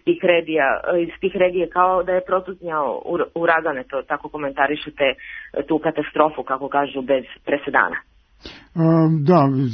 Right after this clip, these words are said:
Speaker 2: zanimljiv jedan podatak sam našao da kaže, na autoputu Atina-Korint je konstatovani su očigledni propusti prilikom izgradnje,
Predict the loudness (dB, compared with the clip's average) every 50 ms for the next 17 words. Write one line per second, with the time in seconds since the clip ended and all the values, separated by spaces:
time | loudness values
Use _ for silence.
0 | 0 2 4 6 6 6 6 6 6 6 4 4 2 2 2 2 2 2 2 0
1 | -2 -2 -2 0 2 2 2 2 0 -2 -2 0 0 -2 0 0 -2 0 2 2
2 | 4 6 6 6 6 4 2 2 0 0 2 2 0 0 2 -2 -2 0 2 2
3 | 2 4 4 2 0 0 0 2 4 4 4 2 2 0 0 0 0 0 2 0
4 | 0 2 0 -2 0 0 0 2 0 0 0 -2 -2 -2 -2 0 0 0 2 4
5 | 4 4 4 6 6 6 6 4 4 4 4 4 4 4 0 0 2 2 0 2
6 | 2 2 2 2 2 2 4 4 4 4 2 0 2 4 4 6 6 8 8 6
7 | 6